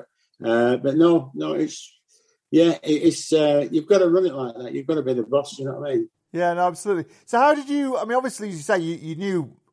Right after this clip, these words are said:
Speaker 2: the, these char-, these kind of characters existed. Did you have any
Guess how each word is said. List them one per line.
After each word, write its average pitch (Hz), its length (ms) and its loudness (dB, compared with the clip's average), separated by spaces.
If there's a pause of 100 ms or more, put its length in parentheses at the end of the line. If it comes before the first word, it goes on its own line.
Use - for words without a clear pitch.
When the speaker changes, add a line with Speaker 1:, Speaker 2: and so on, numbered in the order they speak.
Speaker 2:
the, 151 280 -4
these 147 260 -8
char-, 151 260 -4
these 160 200 -6
kind 151 180 -2
of 143 60 -8
characters 151 440 -2
existed. 127 840 -10 (460)
Did 208 160 -8
you 226 120 2
have 226 160 4
any 214 540 -4